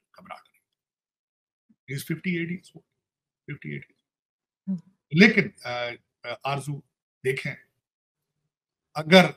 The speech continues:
Speaker 1: अ, मर्जी की अदालतों में मर्जी के जज, मर्जी की ज्यूरीज के साथ अगर मसला हल ना हो, तो फिर ये कोई हल तो नहीं।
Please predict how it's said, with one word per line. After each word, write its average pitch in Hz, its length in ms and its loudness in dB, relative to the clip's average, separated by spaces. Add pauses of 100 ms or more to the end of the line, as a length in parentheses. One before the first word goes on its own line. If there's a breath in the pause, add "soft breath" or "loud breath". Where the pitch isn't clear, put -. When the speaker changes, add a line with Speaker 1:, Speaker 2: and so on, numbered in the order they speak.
(160)
Speaker 1:
अ, 131 200 -4
मर्जी 165 480 4
की 175 140 0
अदालतों 143 480 -2
में 156 120 -2
मर्जी 143 420 2
के 175 140 2
जज, 147 380 -4
मर्जी 143 360 -4
की 147 200 -6
ज्यूरीज 151 420 -2
के 135 120 -8
साथ 131 220 -4 (100)
अगर 127 340 -12
मसला 117 300 -6
हल 127 280 -6
ना 120 260 -4
हो, 127 300 -6
तो 127 180 -16
फिर 120 160 -18
ये 139 120 -12
कोई - 260 -18
हल 117 160 -18
तो - 100 -20
नहीं। - 200 -20